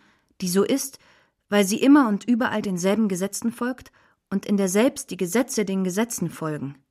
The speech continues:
Es ging darum, eine Sprache zu schaffen, die keine Mutter braucht, die keine Mutter ist. Eine sich selbst schaffende, statt eine geborene, gegebene.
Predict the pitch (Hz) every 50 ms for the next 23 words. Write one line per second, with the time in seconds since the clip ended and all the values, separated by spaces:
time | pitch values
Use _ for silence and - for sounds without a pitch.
0 | _ _ _ _ _ _ _ _ _ _ _ _ _ _ 190 - - 247 233 226
1 | 214 214 240 247 285 247 - - 202 196 196 - - - - 175 - 269 - 262
2 | 233 - 202 - - 190 196 - - 220 214 - - _ _ _ _ _ _ _
3 | - 196 - 202 202 202 202 220 269 - - 185 165 - - 131 135 - - -
4 | - - _ _ _ _ _ _ _ _ - 190 - 185 190 196 190 202 208 202
5 | - - - 214 - - - - - _ _ _ _ _ _ _ _ _ _ _
6 | _ _ _ 190 190 202 202 185 185 196 - - - 202 208 240 240 - - -
7 | - - 240 233 233 233 233 226 247 262 277 - _ _ _ _ _ _ _ _
8 | _ - - - 190 185 - 190 190 180 185 170 180 196 202 208 180 170 156 151
9 | 147 - - _ _ _ - 185 170 202 202 196 180 165 151 147 -